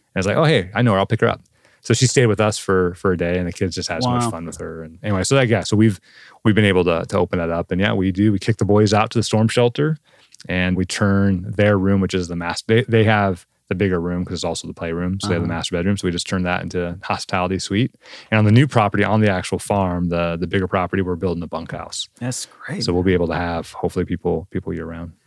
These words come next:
Speaker 2: So what's neat is obviously you're, you know, a few years into your,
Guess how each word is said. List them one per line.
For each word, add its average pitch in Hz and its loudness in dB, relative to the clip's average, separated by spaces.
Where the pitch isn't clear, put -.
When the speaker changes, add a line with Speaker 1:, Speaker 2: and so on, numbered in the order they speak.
Speaker 2:
So 139 0
what's 135 0
neat 160 2
is 131 2
obviously 139 2
you're, 64 0
you - -4
know, 107 -8
a - -20
few 139 4
years 120 4
into 107 0
your, 104 -4